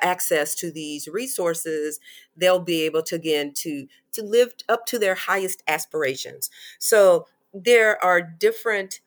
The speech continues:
um, thoughts about the social determinants of health, but essentially there are five of them. Economic stability. And in this country, one of the primary ways that, um, families have access to economic stability is through home ownership.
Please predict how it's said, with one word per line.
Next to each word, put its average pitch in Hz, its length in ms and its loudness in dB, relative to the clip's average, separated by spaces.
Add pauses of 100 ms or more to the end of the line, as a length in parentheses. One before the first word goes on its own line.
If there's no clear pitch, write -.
(100)
um, 170 160 -2
thoughts 151 580 -2
about 156 400 -2
the 160 80 -10
social 165 340 -4
determinants 151 520 -6
of 147 100 -8
health, 165 320 -2
but 160 100 -2
essentially 196 420 -2
there 151 160 2
are 147 40 -4
five 123 320 0
of - 140 -18
them. - 240 -14 (600)
Economic 170 600 0
stability. 151 680 -4 (320)
And 185 160 2
in 185 140 -4
this 269 220 4
country, 175 640 -6 (200)
one 196 160 4
of 180 40 0
the 170 80 2
primary 185 480 0
ways 160 440 0
that, - 280 0 (440)
um, 127 200 -4
families 165 760 -2 (260)
have 165 240 -2
access 160 480 -2
to 170 200 -8
economic 156 460 -4
stability 190 600 -6
is 151 220 -6
through 151 360 -8
home 165 440 -2
ownership. 120 600 -6